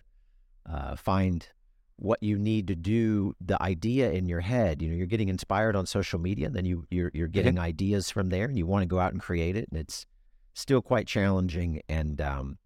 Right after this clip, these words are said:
Speaker 1: I'm only belaboring the <laughs> point in hopes of making some kind of imprint. This is something that needs attention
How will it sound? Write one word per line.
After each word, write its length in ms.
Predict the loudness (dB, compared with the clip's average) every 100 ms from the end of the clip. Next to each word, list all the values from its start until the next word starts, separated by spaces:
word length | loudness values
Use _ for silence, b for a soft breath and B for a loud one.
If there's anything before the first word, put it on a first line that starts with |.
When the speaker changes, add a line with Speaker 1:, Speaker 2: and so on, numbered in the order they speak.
| _
Speaker 1:
I'm 200 | -4 2
only 240 | 2 0
belaboring 560 | 2 4 6 6 4 2
the 60 | 0
<laughs> 100 | 0
point 340 | 0 -2 -6 -10 -4
in 120 | -4 -4 -8
hopes 320 | -6 -4 0
of 180 | 0 0 -12 _ _ _ _
making 380 | 2 2 2 0
some 200 | 2 0
kind 220 | 2 2
of 80 | 4
imprint. 500 | 2 0 0 0 -2 -8 -2
This 200 | -2 0
is 100 | 0
something 400 | 0 2 0 0
that 120 | 0
needs 260 | 0 0
attention 760 | -2 -2 -2 -2 -2 -2 -2 -6